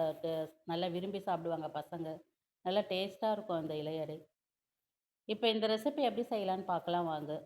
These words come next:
வீடியோக்குள்ள போறதுக்கு முன்னாடி நம்ம சேனலை ஃபர்ஸ்ட் டைம் பார்க்குறவங்க தான் சப்ஸ்கிரைப் பண்ணிட்டு பக்கத்துல இருக்க பெல் பட்டன் அழுத்திட்டு பாருங்க.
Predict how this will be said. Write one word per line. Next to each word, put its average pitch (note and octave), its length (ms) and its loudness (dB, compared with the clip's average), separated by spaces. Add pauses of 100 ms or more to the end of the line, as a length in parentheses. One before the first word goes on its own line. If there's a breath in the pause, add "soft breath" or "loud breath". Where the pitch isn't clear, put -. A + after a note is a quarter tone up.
(320)
வீடியோக்குள்ள A#3+ 380 4
போறதுக்கு F3+ 260 2
முன்னாடி G3 180 -2
நம்ம F3 140 0
சேனலை F#3 340 0
ஃபர்ஸ்ட் F3 300 -2
டைம் G#3+ 200 -4
பார்க்குறவங்க E3 500 -2
தான் F3+ 180 -4
சப்ஸ்கிரைப் G3+ 500 -2
பண்ணிட்டு E3+ 260 -2
பக்கத்துல F3 360 -2
இருக்க F3 180 -4
பெல் E3 240 -2
பட்டன் F#3+ 260 -2
அழுத்திட்டு D#3+ 320 -6
பாருங்க. D#3 360 -4